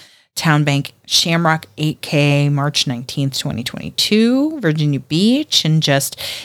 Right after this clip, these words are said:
it. And there are larger medals for the half, the marathon, and the challenges. But I just, I really like this, and I like that it was engraved on the back, too.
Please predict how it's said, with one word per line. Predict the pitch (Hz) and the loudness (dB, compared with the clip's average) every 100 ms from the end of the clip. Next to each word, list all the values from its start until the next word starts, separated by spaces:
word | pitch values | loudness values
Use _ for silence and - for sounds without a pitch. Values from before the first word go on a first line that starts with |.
| - | -2
it. | 233 - - _ _ _ _ | 0 0 -6 _ _ _ _
And | 190 175 175 175 170 - - _ _ _ _ _ _ _ _ _ | 0 2 2 0 -2 -4 -8 _ _ _ _ _ _ _ _ _
there | 196 220 | 0 2
are | 214 196 180 - - | 4 4 4 2 -4
larger | 180 175 175 185 285 427 269 208 175 165 170 - | -14 -14 0 4 4 4 2 4 6 6 4 2
medals | 175 165 147 139 131 135 143 | 0 2 2 2 0 -2 -2
for | - - 151 151 147 143 | -6 -4 0 2 0 0
the | 156 | 0
half, | 143 160 160 156 156 - - | 0 0 2 4 2 -2 -6
the | 156 147 139 | -4 -2 -4
marathon, | 131 160 160 - 156 151 151 | -2 0 0 0 0 0 0
and | - 139 139 139 | -2 -2 -2 -4
the | |
challenges. | 123 - 156 147 104 120 92 220 - - - - _ _ _ _ _ _ _ _ _ _ | -4 0 0 0 -2 -6 -2 -2 -2 -8 -20 -20 _ _ _ _ _ _ _ _ _ _
But | 233 | 2
I | 254 294 | 2 2
just, | 302 262 - | 0 0 0
I | 214 | 0
really | 208 202 233 226 | 2 2 2 2
like | 208 175 160 165 - - | 2 2 2 2 -2 0
this, | 147 147 165 | 2 2 0
and | 151 | 0
I | |
like | 156 160 165 | 0 -2 -2
that | 175 | -4
it | 151 | -2
was | 151 | -2
engraved | 151 143 143 147 | 0 0 0 -2
on | 139 | -4
the | |
back, | 131 127 - - | -4 -6 -8 -10
too. | - - | -8 -8